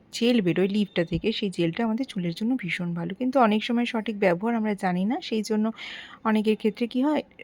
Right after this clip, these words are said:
র্যাশ, ইচিং এইগুলো সমস্যা হতে পারে। তো সবার প্রথম অ্যালোভেরা লিফ কাটার সাথে সাথে দেখবেন এরকম ইয়েলো কালারের টক্সিন বেরোচ্ছে। এই টক্সিনগুলো কিন্তু আমাদের চুলের জন্য, স্কিনের জন্য ভালো না। তো সবার প্রথম যেটা করতে হবে,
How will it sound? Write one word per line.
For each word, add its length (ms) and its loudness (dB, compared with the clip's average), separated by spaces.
র্যাশ, 460 4
ইচিং 360 -2
এইগুলো 320 0
সমস্যা 460 -2
হতে 200 -2
পারে। 260 -6
তো 80 2
সবার 280 4
প্রথম 240 0
অ্যালোভেরা 380 6
লিফ 220 0
কাটার 300 2
সাথে 240 -4
সাথে 260 -2
দেখবেন 340 2
এরকম 420 2
ইয়েলো 340 4
কালারের 360 0
টক্সিন 440 -2
বেরোচ্ছে। 300 -4
এই 120 -2
টক্সিনগুলো 560 0
কিন্তু 200 0
আমাদের 260 2
চুলের 300 -2
জন্য, 240 -2
স্কিনের 300 -4
জন্য 280 -2
ভালো 260 0
না। 160 -2
তো 80 2
সবার 280 4
প্রথম 300 2
যেটা 260 2
করতে 340 -4
হবে, 240 2